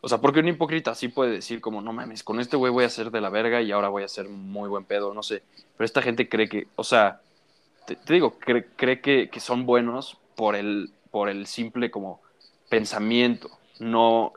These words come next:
y, y nunca se ponen a pensar como en el, en el acto en sí. Y este, o sea, no sé, eso se me hizo un,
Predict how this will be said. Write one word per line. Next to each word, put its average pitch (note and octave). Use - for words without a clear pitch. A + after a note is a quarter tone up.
y, A#2
y A2+
nunca A#2
se A2+
ponen A2
a G2
pensar G2+
como G#2+
en F#2+
el, E2+
en F#2+
el F#2+
acto G#2
en F#2+
sí. -
Y G#2
este, F2+
o A#2
sea, A#2+
no C#3
sé, D3+
eso E3
se C#3+
me B2+
hizo C3
un, B2+